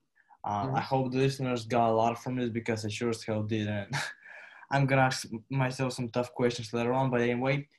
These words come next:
Speaker 1: So, Robert, now I wanna ask you, it's pretty off topic, it's kind of off topic, really, but what is a quote or words you live by?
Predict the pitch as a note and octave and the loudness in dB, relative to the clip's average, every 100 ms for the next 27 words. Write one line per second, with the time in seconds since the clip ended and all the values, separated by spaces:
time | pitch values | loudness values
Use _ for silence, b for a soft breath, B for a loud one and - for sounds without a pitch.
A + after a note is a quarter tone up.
0 | B B B B B - F3+ E3+ D#3+ F#3+ | B B B B B 0 4 4 4 2
1 | G#3 A3 G#3 - _ _ _ _ - E3+ | 6 4 2 -6 _ _ _ _ -4 0
2 | F3 G3+ A3 G#3 F#3+ E3+ E3 E3 - D3+ | 4 4 4 2 2 4 2 0 -2 -2
3 | - - F#3 F3 - A3+ A3+ D#3+ D#3+ - | -2 -4 -4 -4 0 6 8 6 4 0
4 | B2+ B2+ D3 D3 C#3+ - D3 C#3 B2+ A#2+ | 0 2 -2 0 -2 2 2 4 2 0
5 | - A#2 A#2+ C3+ C3+ - C#3 C#3 C#3 C3+ | 0 0 0 -4 -6 -4 -2 0 0 2
6 | B2 B2 B2 - _ _ _ b b b | 6 6 4 0 _ _ _ b b b
7 | b b - D3+ D#3 G#3 A#3 - F#3+ D3+ | b b -8 -2 4 4 4 2 2 4
8 | D3 - D3+ D3 D3+ C#3+ - - C#3 C3+ | 2 0 8 10 10 8 -4 -4 2 2
9 | B2+ C3 B2+ A#2+ - A#2 A#2 A#2 G#2 G#2 | 4 4 2 0 0 0 2 2 0 -8
10 | G2 | -12